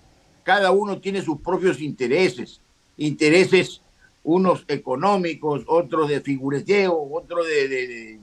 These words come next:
yo qué sé, filosóficos. Pero no hay nadie que le diga al pueblo, "¿Sabes qué? Ahora sí, cuando tú vayas al, a, a, a un hospital, vas a encontrar todo.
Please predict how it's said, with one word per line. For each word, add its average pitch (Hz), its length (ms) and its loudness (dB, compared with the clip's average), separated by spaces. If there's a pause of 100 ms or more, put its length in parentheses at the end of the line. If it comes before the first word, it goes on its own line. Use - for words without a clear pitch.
yo 147 140 -6
qué 127 140 -8
sé, 156 360 0 (340)
filosóficos. 151 800 0 (400)
Pero 147 200 4
no 165 100 -2
hay 185 120 2
nadie 185 240 4
que 165 100 2
le 165 80 2
diga 180 180 4
al 156 240 -2
pueblo, 180 300 -2
"¿Sabes 180 260 -4
qué? 160 300 -4 (460)
Ahora 175 300 2
sí, 175 180 -6
cuando 151 220 -4
tú 190 140 -2
vayas 196 320 2
al, 190 140 -4
a, 165 460 -4
a, 156 120 -4
a 165 60 -2
un 185 160 -4
hospital, 147 500 -2 (280)
vas 139 180 0
a 170 40 -4
encontrar 143 540 -4 (100)
todo. 127 440 0